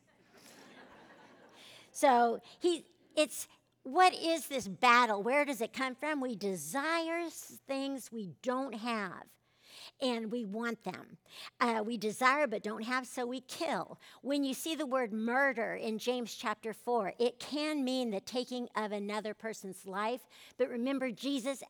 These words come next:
elevated murder to include murdering someone's reputation, murdering someone's potential. Taking things out of their life that keep them from having what God wanted them to have.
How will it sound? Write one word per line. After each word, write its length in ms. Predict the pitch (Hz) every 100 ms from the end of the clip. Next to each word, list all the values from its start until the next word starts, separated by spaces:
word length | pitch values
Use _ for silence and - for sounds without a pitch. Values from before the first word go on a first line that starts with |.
| -
elevated 720 | 311 302 269 240 233 233 196
murder 480 | 226 247 233 190 - - - -
to 160 | - 269
include 540 | 226 220 - 302 277
murdering 560 | 220 254 269 262 262 233
someone's 560 | - 254 226 226 -
reputation, 960 | 240 214 220 202 - 214 202 - 147 - - - - - -
murdering 800 | 226 262 302 311 285 277 262 254 -
someone's 680 | - 277 247 240 233 226 -
potential. 800 | 220 190 - 233 208 - - - _ _ _ - - - - _ _ _ _ _ _ _ -
Taking 420 | 262 330 311 302
things 340 | - 277 254 -
out 180 | 240 262
of 120 | 269
their 200 | 240 226
life 600 | 202 254 262 226 214 - - - -
that 160 | 233
keep 340 | - 285 302 -
them 180 | 262
from 180 | 226 240
having 520 | 214 226 285 254 233
what 180 | 208 190
God 260 | 233 226 180
wanted 360 | 220 269 277 -
them 180 | 233 226
to 100 | 220
have. 380 | 202 208 180